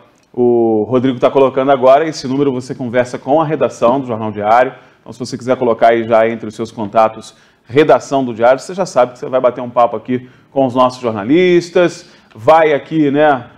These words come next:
fazer o seu comentário. Se você tiver com algum problema na sua comunidade, peça o Diário Comunidade, nossa viatura vai aí no seu bairro, vai mostrar os problemas, vai mostrar as coisas boas também, se tiver acontecendo alguma coisa bacana, não tem restrição não. A gente prefere, inclusive, mostrar coisa boa,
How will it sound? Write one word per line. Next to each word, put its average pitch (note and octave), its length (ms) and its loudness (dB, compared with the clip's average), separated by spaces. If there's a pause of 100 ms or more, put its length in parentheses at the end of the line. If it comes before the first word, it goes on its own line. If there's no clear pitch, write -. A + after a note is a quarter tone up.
(160)
fazer C3 320 2
o C#3+ 80 4
seu C3+ 160 -4
comentário. D#3+ 720 2
Se E3 120 -8
você G3 180 -8
tiver D#3+ 240 2
com D#3+ 80 -8
algum D3 140 -4
problema C3+ 340 -2
na B2+ 100 -4
sua B2+ 160 -12
comunidade, C3 600 -2 (520)
peça G#3 360 2
o E3 80 2
Diário C#3+ 280 4
Comunidade, C3+ 520 0
nossa C#3+ 240 -6
viatura C#3 420 -2
vai C#3 300 2
aí C3+ 180 0
no C#3+ 100 -6
seu A2+ 180 -12
bairro, C3+ 380 0 (340)
vai D3 240 2
mostrar D3+ 300 -2
os C#3+ 100 -2
problemas, D3+ 840 -2 (240)
vai - 140 2
mostrar A3 300 4
as F#3 60 0
coisas F#3+ 300 2
boas G3 340 4
também, F#3+ 320 -2
se F#3 140 -10
tiver D3 180 0
acontecendo D#3 520 -4
alguma C#3+ 240 -4
coisa D3 260 -4
bacana, D3 460 0 (420)
não A3+ 140 -20
tem F#3+ 200 0
restrição F3+ 480 0
não. A2 200 -2
A D3 60 -6
gente A#3+ 200 -8
prefere, G#3+ 440 2
inclusive, G3 380 -4
mostrar G#3+ 280 -2
coisa G#3+ 240 0
boa, D3 300 -4